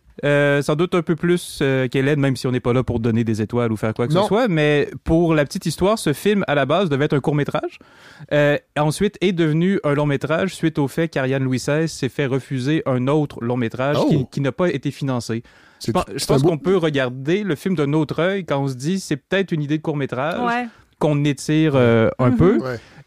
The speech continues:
Speaker 1: Euh, par contre, je trouve pas que le film en souffre énormément.
Speaker 2: Non.
Speaker 1: C'est-à-dire, je pense que oui, il y a des morceaux de bravoure dans le film, Hélène en a nommé quelques-uns,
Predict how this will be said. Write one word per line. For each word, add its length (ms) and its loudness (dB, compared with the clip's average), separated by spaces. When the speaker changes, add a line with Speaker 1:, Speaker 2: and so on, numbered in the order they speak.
Speaker 1:
Euh, 200 4
par 160 -2
contre, 400 0
je 80 -14
trouve 140 0
pas 120 2
que 80 0
le 100 4
film 300 2
en 120 4
souffre 460 -2
énormément. 480 4
Speaker 2:
Non. 100 2
Speaker 1:
C'est-à-dire, 320 2
je 60 -10
pense 280 -2
que 200 4
oui, 160 4
il 60 4
y 40 6
a 40 2
des 80 4
morceaux 280 2
de 40 0
bravoure 360 4
dans 100 4
le 60 2
film, 240 2
Hélène 260 2
en 100 2
a 80 4
nommé 240 2
quelques-uns, 600 0